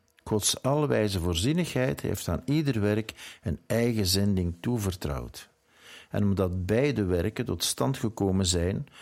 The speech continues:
om een antwoord te bieden aan een nieuwe nood in de kerk, is het van belang dat zij hun krachten bundelen om te kunnen weerstaan aan de aanvallen van de vijand. Zoals Christus de apostelen heeft gediend,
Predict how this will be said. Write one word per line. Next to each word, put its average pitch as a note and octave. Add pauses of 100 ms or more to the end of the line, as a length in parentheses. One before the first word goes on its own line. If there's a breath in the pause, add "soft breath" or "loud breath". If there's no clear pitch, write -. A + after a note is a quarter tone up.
(180 loud breath)
om G2+
een G2+
antwoord C3+
te G#2
bieden A2+
aan G2+
een F#2
nieuwe A#2+
nood F#2+
in E2+
de D#2
kerk, - (540 loud breath)
is C3
het C#3+
van C#3
belang D3+
dat C#3
zij B2
hun G#2+
krachten G#2
bundelen G2+
om G2+
te G2
kunnen D3
weerstaan C#3 (300 loud breath)
aan -
de - (100)
aanvallen B2
van G#2
de G2
vijand. C2 (2000 soft breath)
Zoals C#3
Christus F3+
de A#2+
apostelen C3
heeft G#2+
gediend, C3